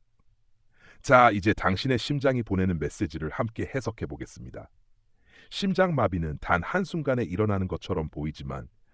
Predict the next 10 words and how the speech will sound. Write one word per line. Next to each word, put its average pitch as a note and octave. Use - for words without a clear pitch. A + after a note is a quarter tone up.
사실 A2+
그 G#2+
전에는 F2
몸이 A#2
여러 F#2+
가지 G2
경고 F2+
신호를 G2+
보내고 -
있습니다. -